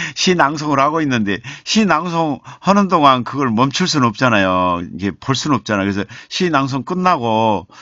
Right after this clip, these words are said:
이렇게 이제 보려고 시 낭송 끝에까지 가는데,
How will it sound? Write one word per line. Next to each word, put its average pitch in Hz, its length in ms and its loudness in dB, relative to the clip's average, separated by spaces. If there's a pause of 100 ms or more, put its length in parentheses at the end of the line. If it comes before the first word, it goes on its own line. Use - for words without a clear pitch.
(240)
이렇게 123 240 -4
이제 110 160 -2
보려고 107 920 2 (280)
시 - 200 -6
낭송 143 400 -2
끝에까지 151 580 -4
가는데, 127 720 0